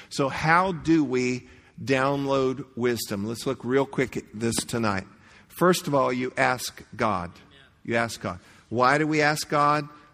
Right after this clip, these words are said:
Let me point out a couple things that, how many of you know that God is to receive glory and honor? Okay, and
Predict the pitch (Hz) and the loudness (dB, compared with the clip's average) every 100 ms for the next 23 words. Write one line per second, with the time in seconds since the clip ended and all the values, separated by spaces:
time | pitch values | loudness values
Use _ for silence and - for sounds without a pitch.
0 | - 120 127 120 117 - - 143 135 127 | -8 -4 0 0 -2 -6 -4 -2 0 -2
1 | 123 139 131 127 - 139 127 120 131 - | -2 -2 -2 -6 -4 -4 -2 -4 -6 -6
2 | - - 160 196 202 170 143 120 135 135 | -10 -4 0 2 2 2 0 2 2 2
3 | 127 - 127 117 - 135 113 90 120 113 | 0 -4 -6 -4 -4 -4 -4 -4 -2 -2
4 | 110 110 107 95 90 92 - - - - | -2 -2 -4 -6 -8 -14 -20 -20 -20 -20
5 | - - - - - - - 107 135 117 | -20 -20 -20 -20 -20 -20 -14 -6 -2 -2
6 | - 120 | -2 -4